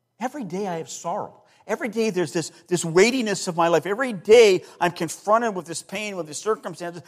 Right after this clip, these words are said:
and I don't know what to do. Where are you in the midst of this? And how long am I gonna suffer? How long will my enemy triumph over me? Probably some kind of real enemy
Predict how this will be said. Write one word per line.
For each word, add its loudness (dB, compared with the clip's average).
and -2
I 2
don't 2
know 8
what 4
to -4
do. -2
Where 6
are 10
you -6
in -6
the -4
midst -8
of -6
this? 0
And -8
how 0
long 4
am 4
I 6
gonna -2
suffer? -8
How -8
long -2
will -4
my -2
enemy -8
triumph -14
over -18
me? -20
Probably -6
some -14
kind -18
of -20
real -12
enemy -16